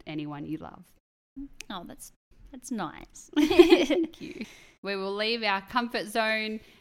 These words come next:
Speaker 1: anxiety, level up, self-confidence chat there. It's just a little pep talk. Thank you so much, Maddie, for being so raw and honest and just normalizing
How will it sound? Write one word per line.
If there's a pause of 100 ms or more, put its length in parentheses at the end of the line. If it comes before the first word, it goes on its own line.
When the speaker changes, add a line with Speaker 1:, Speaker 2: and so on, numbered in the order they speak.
(140)
Speaker 1:
anxiety,
level
up,
self-confidence
chat (140)
there. (260)
It's
just
a
little
pep
talk. (720)
Thank
you
so
much,
Maddie,
for
being
so
raw
and
honest
and
just
normalizing